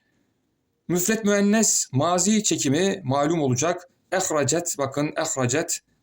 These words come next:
ehracete, ehracne şeklinde oluyor. Evet, bakın,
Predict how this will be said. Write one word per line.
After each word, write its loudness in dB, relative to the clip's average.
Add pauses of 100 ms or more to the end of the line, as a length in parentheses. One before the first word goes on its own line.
ehracete, 0 (460)
ehracne 0
şeklinde 0
oluyor. 2 (1400)
Evet, 0
bakın, 0